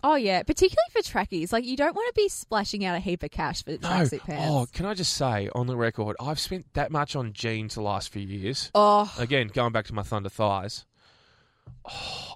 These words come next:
Speaker 2: I don't, but I discovered a store recently
Speaker 1: Mm.
Speaker 2: where I got jeans that actually fit my legs a little better,
Speaker 1: Yeah.
Speaker 2: which make me look a little bit leaner as opposed to looking like Thunder Thigh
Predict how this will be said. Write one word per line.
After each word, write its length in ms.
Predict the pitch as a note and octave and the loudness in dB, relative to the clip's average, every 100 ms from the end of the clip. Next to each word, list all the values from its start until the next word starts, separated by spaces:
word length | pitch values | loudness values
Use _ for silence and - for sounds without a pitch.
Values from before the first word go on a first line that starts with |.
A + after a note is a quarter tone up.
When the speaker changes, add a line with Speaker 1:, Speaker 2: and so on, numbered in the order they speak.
| - | -4
Speaker 2:
I 80 | |
don't, 180 | D#3 F3+ - - - | -2 -2 -4 -6 4
but 100 | A3+ | 6
I 80 | |
discovered 440 | A3 G3+ G#3+ A3 A#3 | 6 2 2 4 2
a 80 | E3 | 0
store 500 | - - F3 E3+ B2+ | -6 -2 2 4 4
recently 540 | A#2 C#3 E3+ C3+ G#2+ A2+ | 2 0 -2 -4 -4 -2
Speaker 1:
Mm. 340 | A3+ D#3+ A3 - _ _ _ - - | -4 -8 -10 -14 _ _ _ -20 -12
Speaker 2:
where 260 | A2+ A#2+ A#2 | -2 0 0
I 80 | C#3+ | 2
got 180 | E3 F3+ | 2 2
jeans 280 | E3+ C#3 B2 | 2 0 -2
that 100 | - | 0
actually 380 | C#3 - D#3 B2 | 0 0 -2 -2
fit 480 | - - F3+ F3+ - _ _ _ | -4 0 2 2 -4 _ _ _
my 140 | A#2+ | 0
legs 300 | B2 B2+ A#2+ | 2 2 0
a 40 | C#3+ | -2
little 280 | B2 B2 A2 - | -4 -4 -4 0
better, 320 | D3+ C#3+ G#2+ | 2 2 2
Speaker 1:
Yeah. 360 | G3+ F3+ E3 - - | 2 2 0 -4 -10
Speaker 2:
which 200 | C3 - | -14 -2
make 220 | C3+ B2 | -2 0
me 80 | B2 | -2
look 140 | A#2 A2+ | -2 -2
a 40 | |
little 180 | A#2 A2+ | -2 -2
bit 100 | A2 | -4
leaner 360 | A#2+ B2 B2 G#2 | -2 0 0 -2
as 100 | G#2 | -2
opposed 380 | - A#2 A2 | 0 2 2
to 180 | - A2 | -2 -2
looking 260 | G#2+ A2+ A2 | -2 -4 -4
like 160 | G2+ F#2+ | -6 -4
Thunder 260 | A2 G#2 | -2 -2
Thigh 400 | G2+ G#2+ G2+ G2+ | -2 0 0 0